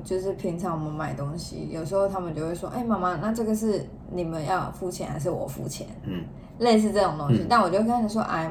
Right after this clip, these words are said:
Speaker 1: 平常吃饭啊什么的，真的都爸爸妈妈付就好，你们不用烦恼什么的，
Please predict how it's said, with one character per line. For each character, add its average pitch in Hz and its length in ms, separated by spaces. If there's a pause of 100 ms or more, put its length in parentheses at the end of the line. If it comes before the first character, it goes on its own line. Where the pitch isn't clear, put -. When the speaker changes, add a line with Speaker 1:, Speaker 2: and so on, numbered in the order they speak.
Speaker 1:
平 190 140
常 190 180
吃 190 300
饭 190 320
啊 165 100
什 160 160
么 160 140
的， 147 80
真 202 160
的 190 60
都 185 160
爸 170 180
爸 170 140
妈 160 100
妈 135 180
付 180 220
就 170 180
好， - 200
你 - 40
们 160 140
不 - 80
用 185 220
烦 139 200 (120)
恼 120 200
什 - 140
么 87 160
的， - 80